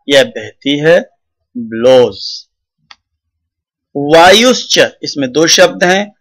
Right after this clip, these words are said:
वायु प्लस च, विसर्ग संधि के नियम से विसर्ग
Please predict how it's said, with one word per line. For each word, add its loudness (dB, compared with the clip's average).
वायु 2
प्लस 0
च, -6
विसर्ग -2
संधि -6
के 0
नियम -2
से -4
विसर्ग 0